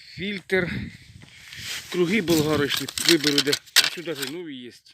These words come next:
дивіться. Йо-моє, дивіться, сто двадцять п'ятки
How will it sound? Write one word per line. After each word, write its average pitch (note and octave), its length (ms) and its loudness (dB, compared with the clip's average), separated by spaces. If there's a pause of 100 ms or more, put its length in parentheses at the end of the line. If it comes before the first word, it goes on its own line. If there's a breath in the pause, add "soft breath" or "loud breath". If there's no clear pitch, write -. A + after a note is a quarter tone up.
дивіться. F#2+ 540 -8 (3750 loud breath)
Йо-моє, C3+ 640 -6
дивіться, B2 300 -14
сто - 120 -10
двадцять C#3+ 400 -12
п'ятки C3+ 380 -2